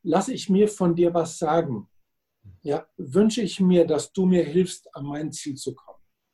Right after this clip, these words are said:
Da sind wir schon ein ganzes St-, Stück näher. Gut, da sind natürlich andere Fragen. So, so viel wie möglich Ähnlichkeiten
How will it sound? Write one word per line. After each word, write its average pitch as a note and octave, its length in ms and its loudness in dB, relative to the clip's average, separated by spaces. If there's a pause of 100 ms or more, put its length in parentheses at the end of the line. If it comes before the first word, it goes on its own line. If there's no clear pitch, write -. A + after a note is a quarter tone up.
(440)
Da C#3+ 120 -6
sind F#3+ 140 2
wir F3+ 80 4
schon F3 180 0
ein E3+ 60 2
ganzes F3 300 0
St-, - 140 -14 (100)
Stück - 280 -12
näher. A#2+ 360 -6 (520)
Gut, - 300 2
da D3 120 -4
sind E3+ 140 2
natürlich E3+ 380 2
andere F#3 280 4
Fragen. E3 640 0 (880)
So, E3+ 520 2
so D#3+ 260 -4
viel A3+ 520 -2
wie F3+ 100 2
möglich E3+ 800 0 (220)
Ähnlichkeiten F3+ 1080 0